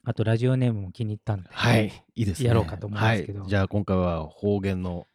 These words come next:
Speaker 2: 方言平時の乱で
Speaker 1: はい。
Speaker 2: いきたいなと。
Speaker 1: はい。
Speaker 2: はい、行きましょう。
Speaker 1: じゃあちょっと若干遡って言うと、
Speaker 2: はい。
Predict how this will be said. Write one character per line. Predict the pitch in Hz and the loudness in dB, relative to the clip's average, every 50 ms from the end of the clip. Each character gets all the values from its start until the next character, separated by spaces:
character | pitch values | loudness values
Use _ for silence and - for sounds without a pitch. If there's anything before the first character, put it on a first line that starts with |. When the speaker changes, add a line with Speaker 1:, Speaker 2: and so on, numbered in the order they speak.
| _ _ | _ _
Speaker 2:
方 | - - 135 135 131 131 | 2 6 6 6 6 6
言 | 117 117 117 113 107 | 4 2 2 2 2
平 | 98 104 127 120 110 | 2 2 2 2 0
時 | 90 82 85 | -2 -8 -12
の | 80 80 | -12 -10
乱 | 82 - 85 127 117 | -8 -2 2 2 2
で | 95 80 | 2 0
Speaker 1:
は | 69 | -8
い。 | - _ _ _ _ _ _ _ _ - | -10 _ _ _ _ _ _ _ _ -10
Speaker 2:
い | 101 98 | -10 -8
き | - | -6
た | - 90 90 | -4 -4 -2
い | 90 | -2
な | 92 92 | -2 -4
と。 | - - - _ _ | -6 -10 -16 _ _
Speaker 1:
は | _ - - 127 | _ -2 0 0
い。 | 104 92 | 0 0
Speaker 2:
は | - 139 | -2 -2
い、 | - | -2
行 | 92 - | -2 -2
き | - 120 | 0 0
ま | 113 | 2
し | - - | 4 4
ょ | 202 | 4
う。 | |
Speaker 1:
じ | |
ゃ | |
あ | - | 4
ち | - | 4
ょ | 107 98 | 2 2
っ | 95 | 0
と | - _ _ _ _ _ - - _ - | -6 _ _ _ _ _ -20 -12 _ 2
若 | 175 175 - | 2 2 6
干 | - 240 220 | 6 6 6
遡 | - - 185 175 - 196 196 190 185 190 | 6 6 2 2 4 4 4 4 4 2
っ | |
て | - - - 101 | 0 0 -6 -10
言 | 95 90 | -8 -10
う | 95 | -10
と、 | _ - 117 | _ -2 0
Speaker 2:
は | 101 127 131 | 4 4 4
い。 | 101 - - | 2 2 -4